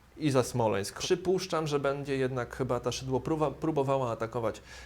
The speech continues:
e, Ewę Kopacz zarówno aferami, jak i przede wszystkim tym, co trochę w porozumieniu z prezydentem, e, Prawo i Sprawiedliwość robi, czyli swoimi pomysłami, e, cofnięciem ustawy emerytalnej, podwyższeniem wieku emerytalnego, kwotą wolną od podatku,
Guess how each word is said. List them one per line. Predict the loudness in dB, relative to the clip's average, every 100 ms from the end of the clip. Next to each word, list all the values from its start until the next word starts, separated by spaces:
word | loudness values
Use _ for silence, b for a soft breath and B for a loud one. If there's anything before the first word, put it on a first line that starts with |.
| B
e, | -4 0
Ewę | 2 0
Kopacz | 0 0 -2 -2
zarówno | -2 0 0 0 -2
aferami, | 0 0 2 0 -2
jak | -2 -4
i | -6
przede | -4 -4
wszystkim | -4 -6 -6 -2
tym, | -2 -2 -6 B B -6
co | -4
trochę | 0 2 2
w | 2
porozumieniu | 4 4 2 -2 -4
z | -2
prezydentem, | -2 0 0 -2 -2 -2 -2
e, | -2 -2
Prawo | -2 -2
i | -2
Sprawiedliwość | -2 -2 0 -2 -2 -4
robi, | -4 -4 -6 B B -8
czyli | -6
swoimi | 2 2 2 0
pomysłami, | -2 0 0 0 0 -2 -2
e, | -2 -2 -4
cofnięciem | -4 -2 -2 0 -2
ustawy | -2 0 2 2 0 B B
emerytalnej, | 0 4 4 4 2 2 0
podwyższeniem | -2 -6 -4 -4 -2 -2
wieku | -2
emerytalnego, | 0 0 -2 -2 0 0 0
kwotą | 0 -2 0
wolną | 2 4 4
od | 2
podatku, | 0 -2 -2 0 0